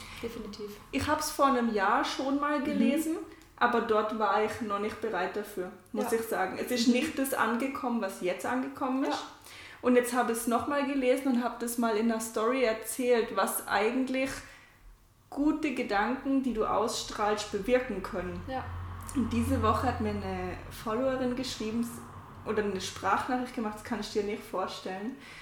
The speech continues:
Speaker 2: Die hat, äh, mit ihrem Partner vor einem Jahr eine Wohnung in der Schweiz gesehen. Das
Speaker 1: Mhm.
Speaker 2: war deren Traumwohnung.
Speaker 1: Ja.
Speaker 2: Und sie war aber viel zu teuer, also
Speaker 1: Mhm.
Speaker 2: irgendwie fünfhundert Franken zu teuer.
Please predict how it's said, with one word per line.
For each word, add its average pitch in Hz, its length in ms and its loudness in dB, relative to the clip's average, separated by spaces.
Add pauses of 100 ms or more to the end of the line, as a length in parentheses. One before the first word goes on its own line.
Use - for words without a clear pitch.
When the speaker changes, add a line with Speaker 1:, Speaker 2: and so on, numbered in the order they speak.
(720)
Speaker 2:
Die 240 160 4
hat, 233 400 -2
äh, 220 200 4
mit 220 260 2
ihrem 214 280 0
Partner 285 920 2 (360)
vor 220 240 0
einem 208 200 0
Jahr 202 320 2
eine 247 160 0
Wohnung 233 320 2
in 226 100 -2
der 208 100 -2
Schweiz 202 460 -6
gesehen. 233 300 -2
Das 190 100 2
Speaker 1:
Mhm. 196 60 2
Speaker 2:
war 208 120 4
deren 196 380 -2
Traumwohnung. 180 760 -6
Speaker 1:
Ja. 214 360 -2 (220)
Speaker 2:
Und 214 180 -2
sie 190 140 -6
war 196 140 2
aber 196 460 0 (540)
viel 214 400 -2
zu 214 200 -6
teuer, 185 340 -4
also 185 160 0
Speaker 1:
Mhm. 202 60 2
Speaker 2:
irgendwie - 160 -2
fünfhundert 196 440 -6
Franken 190 420 -8
zu - 160 -8
teuer. 170 440 -6